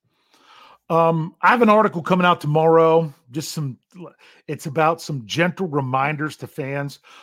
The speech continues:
Remember, when it comes to the quarterback competition, there's more to it than what we see. For, for example, and I'm not gonna say which quarterback, you guys might, you might think I'm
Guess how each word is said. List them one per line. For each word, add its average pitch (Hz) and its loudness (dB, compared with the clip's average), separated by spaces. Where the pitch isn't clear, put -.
Remember, 220 -6
when 196 -4
it 147 -8
comes 147 -8
to 120 -14
the 117 -14
quarterback 135 -6
competition, 139 -6
there's 202 4
more 175 6
to 160 0
it 135 0
than 127 -4
what 123 -4
we 120 -10
see. 131 -12
For, 196 0
for 208 2
example, 139 0
and 139 4
I'm 185 6
not 240 6
gonna 247 6
say 214 4
which 202 2
quarterback, 147 2
you 147 -8
guys 160 2
might, 160 0
you 139 -8
might 175 -2
think 202 -4
I'm 160 -2